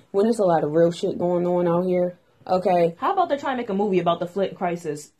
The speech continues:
Speaker 2: but it's still going on?
Speaker 1: Yeah, y'all some bastards, man.
Speaker 2: How?
Speaker 1: Like, these white people try and make money off of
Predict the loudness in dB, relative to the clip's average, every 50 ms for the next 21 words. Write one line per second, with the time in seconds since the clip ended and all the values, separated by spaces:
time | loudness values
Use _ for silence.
0 | _ _ _ _ -10 -4 0 0 2 2 0 -2 -4 2 4 6 6 6 6 6
1 | 4 4 4 2 0 -2 -2 -2 0 2 4 4 6 6 6 4 4 2 2 2
2 | 2 0 -2 -4 -4 -4 -4 -4 -2 0 2 2 2 0 -2 -2 -4 -4 -4 -4
3 | -6 -4 -2 -2 0 2 2 4 4 4 4 2 2 4 4 4 6 6 6 4
4 | 4 2 0 -2 -2 -2 -4 -2 0 0 0 2 2 4 4 4 2 2 0 -2
5 | -2 -2 -2 0 0 0 0 -2 -4 -8 -10 -12